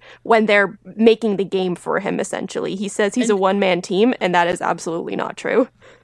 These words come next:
Speaker 2: And it, it's funny you mention that because I j-, I'm on his, on his website, on the About page, there's a,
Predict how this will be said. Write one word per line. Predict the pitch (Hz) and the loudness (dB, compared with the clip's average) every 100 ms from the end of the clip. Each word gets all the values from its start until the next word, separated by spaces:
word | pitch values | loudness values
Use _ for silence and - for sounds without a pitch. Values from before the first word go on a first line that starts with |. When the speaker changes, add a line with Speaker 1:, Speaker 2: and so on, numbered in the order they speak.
| _ _ _ _ | _ _ _ _
Speaker 2:
And | 208 247 240 | -6 -4 -6
it, | - 220 | -16 -18
it's | 240 247 | -14 -14
funny | - 294 311 | -8 -6 -6
you | 285 | -6
mention | 277 285 311 | -6 -6 -8
that | 302 | -8
because | 269 285 247 _ _ _ | -8 -12 -12 _ _ _
I | 233 254 | -6 -6
j-, | 170 - | -6 -4
I'm | 214 240 | -2 0
on | 285 | -2
his, | 277 214 - - | -4 -8 -14 -10
on | 190 | -8
his | 196 185 | -8 -10
website, | 175 127 - 120 135 _ | -10 -12 -12 -14 -14 _
on | 160 202 | -10 -8
the | 220 | -8
About | 165 160 131 - | -8 -8 -10 -16
page, | - 127 123 - | -16 -16 -14 -14
there's | 151 | -12
a, | 147 | -12